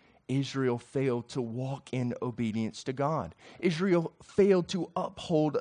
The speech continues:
the covenant, causing her to be exiled from the land. Now, as we saw last week, the result of Israel's repeated covenant violation was a broken system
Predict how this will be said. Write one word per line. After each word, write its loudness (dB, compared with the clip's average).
the -2
covenant, 0
causing 0
her 0
to -8
be -2
exiled 0
from 0
the 2
land. 0
Now, 6
as -2
we 0
saw 2
last 2
week, 0
the 2
result 0
of -2
Israel's 0
repeated -2
covenant -2
violation 0
was 0
a 4
broken 2
system -2